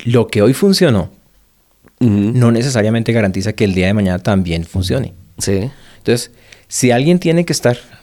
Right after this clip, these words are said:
Speaker 1: esto, esto suena paradójico, es como, eh, yo tomo la parte de consultoría,
Speaker 2: Ujú.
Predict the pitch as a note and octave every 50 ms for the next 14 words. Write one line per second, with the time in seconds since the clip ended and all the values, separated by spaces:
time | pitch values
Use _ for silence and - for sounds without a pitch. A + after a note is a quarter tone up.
0 | _ _ _ - - - D3+ - C3 - D3+ C#3+ D#3+ D#3 D3+ D3 D3 B2 A#2 A2+
1 | A#2+ A2 F#2+ G2+ F#2+ - - F#2 F#2 - - - C3 C3 B2 A2+ G#2 - - -
2 | - - - _ _ _ _ _ _ _ _ - A#2 A2+ A2+ A2 F#2+ - _ _
3 | _ _ _ _ _ _ _ _ _ _ _ - A#2 C3+ D#3 D#3 - F#3 F3+ F3
4 | F3+ F3 D#3 - - - - - D3 C#3+ - C3 A2 - A2 G2 G2 G#2+ A2+ B2+
5 | G#2+ F#2 - - _ - B2 A2 G#2+ G2 G#2